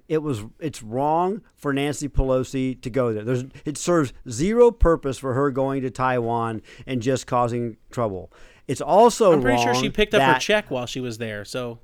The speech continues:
Speaker 1: Yeah, I know, I
Speaker 2: That's
Speaker 1: know.
Speaker 2: what she was
Speaker 1: It's
Speaker 2: doing
Speaker 1: also
Speaker 2: there.
Speaker 1: wrong, though, that we would say that our, that we would, um, our administration, uh, would say,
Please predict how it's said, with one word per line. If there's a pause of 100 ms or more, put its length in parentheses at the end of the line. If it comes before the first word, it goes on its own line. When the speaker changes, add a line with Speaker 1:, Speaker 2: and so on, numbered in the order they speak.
(360)
Speaker 1:
Yeah,
I
know,
I
Speaker 2:
That's
Speaker 1:
know.
Speaker 2:
what
she
was
Speaker 1:
It's
Speaker 2:
doing
Speaker 1:
also
Speaker 2:
there.
Speaker 1:
wrong,
though, (180)
that
we
would
say
that
our, (400)
that
we
would,
um, (340)
our
administration,
uh,
would
say,